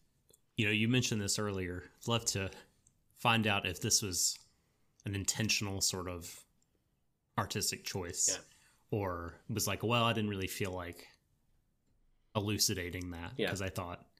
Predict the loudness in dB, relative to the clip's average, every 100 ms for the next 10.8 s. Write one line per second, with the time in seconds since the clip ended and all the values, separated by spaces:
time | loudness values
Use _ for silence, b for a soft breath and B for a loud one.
0 | _ _ _ _ -2 0 0 -2 -4 -6
1 | -6 -4 -6 -4 -4 -4 -6 -6 -8 -12
2 | _ -4 -4 -2 -2 -2 -2 -4 -4 -4
3 | -4 -8 B B B 2 2 4 2 2
4 | 6 6 4 B B B B 2 2 2
5 | 2 4 4 4 4 4 2 2 2 2
6 | 2 -2 -2 -2 -2 -2 0 0 -4 -10
7 | -4 2 2 2 -4 -6 -6 -2 -2 -4
8 | -6 0 4 4 4 0 -2 -2 -2 -4
9 | -8 -14 _ _ _ _ _ _ _ -10
10 | -6 -2 4 6 6 4 0 0